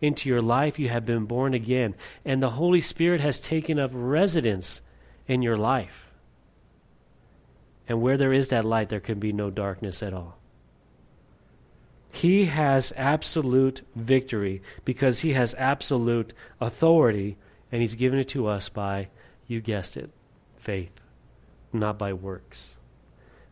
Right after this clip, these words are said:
Not by works. On Sunday mornings when people are, are struggling and they're touched by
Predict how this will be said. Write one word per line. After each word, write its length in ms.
Not 200
by 160
works. 560
On 100
Sunday 300
mornings 400
when 120
people 300
are, 240
are 140
struggling 480
and 100
they're 100
touched 320
by 280